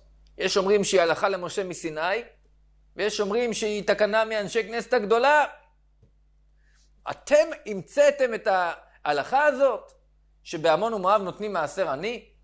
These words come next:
אמר לו רבי אלעזר לרבי יוסי בן דורמסקית, יוסי,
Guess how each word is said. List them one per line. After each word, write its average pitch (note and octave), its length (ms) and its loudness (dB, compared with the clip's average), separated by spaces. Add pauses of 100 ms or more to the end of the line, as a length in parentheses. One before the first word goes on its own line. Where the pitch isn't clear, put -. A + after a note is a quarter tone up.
(1700)
אמר C4 360 4
לו C#4 140 6
רבי C4+ 260 0
אלעזר C4+ 380 2
לרבי B3+ 280 2
יוסי B3+ 240 2
בן A#3+ 180 0
דורמסקית, A#3+ 560 -2
יוסי, A3+ 560 0